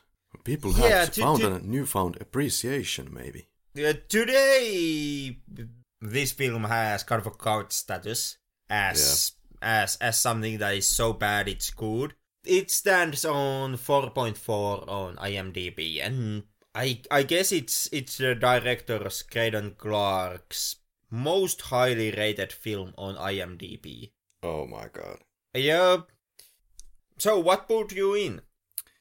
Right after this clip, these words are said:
Speaker 1: Well, y-, you know, there's only one right answer to this, and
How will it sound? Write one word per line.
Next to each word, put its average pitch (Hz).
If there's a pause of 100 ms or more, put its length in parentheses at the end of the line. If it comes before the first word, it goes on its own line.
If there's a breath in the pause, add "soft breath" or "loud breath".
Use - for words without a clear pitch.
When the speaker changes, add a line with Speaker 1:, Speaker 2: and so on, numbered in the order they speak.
(140)
Speaker 1:
Well, 120
y-, 64
you 95
know, 85 (300 loud breath)
there's 92
only 117
one 101
right 87
answer 87
to 80
this, 76
and 78